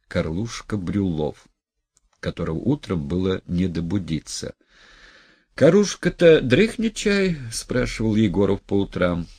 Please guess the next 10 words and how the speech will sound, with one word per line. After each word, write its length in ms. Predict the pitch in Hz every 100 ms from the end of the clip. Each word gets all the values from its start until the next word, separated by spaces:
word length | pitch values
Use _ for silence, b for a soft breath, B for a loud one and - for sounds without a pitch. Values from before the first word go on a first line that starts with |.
| b b b _
"Ну 140 | 180
что 320 | 185 - 196 151
с 120 | -
него 240 | 104 98
взять-то, 580 | 104 135 135 - - 95
лодырь, 720 | 101 170 254 220 226 - 113
но 260 | 90 123 - - _ _ _ _ _ -
умеет, 840 | 123 170 123 123 175 190 - - _ _ _ _ _ _ -
умеет, 720 | 185 185 139 160 - - - _ _ _ _ _
да-с. 560 | 170 151 104 135 -